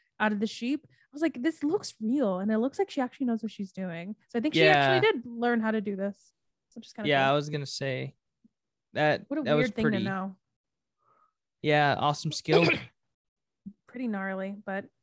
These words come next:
Speaker 1: kinda cool. Um, all right, so highest, oh, what? Oh, yeah, <laughs> so second to last. So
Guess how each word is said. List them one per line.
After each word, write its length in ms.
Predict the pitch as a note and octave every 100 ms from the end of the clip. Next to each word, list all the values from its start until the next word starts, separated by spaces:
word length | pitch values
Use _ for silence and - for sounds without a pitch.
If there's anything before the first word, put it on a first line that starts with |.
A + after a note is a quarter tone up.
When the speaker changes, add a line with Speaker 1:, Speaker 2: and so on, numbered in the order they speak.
| _ _ _ -
Speaker 1:
kinda 140 | F4+
cool. 220 | A#3+ G3+ - _ _ _ _ _ _ _ _ _
Um, 640 | C4 C4 C4 C4 B3+ C4+ B3+ _ _ _ _ _ -
all 80 | A3+
right, 220 | G#3 G#3
so 100 | B3
highest, 560 | A#3 D#4 F#4+ - - - _ _ _ _ _ _ _ _ _ _ _ _ -
oh, 260 | A3+ G#3 A3 -
what? 200 | A3+ C#4 -
Oh, 80 | B3
yeah, 220 | A#3 A3+
<laughs> 0 |
so 480 | G#3+ D4+ E4+ D#4 C4+ _ _ _ _ _ -
second 260 | C4+ C#4
to 100 | B3
last. 240 | G#3+ G3 -
So 160 | B3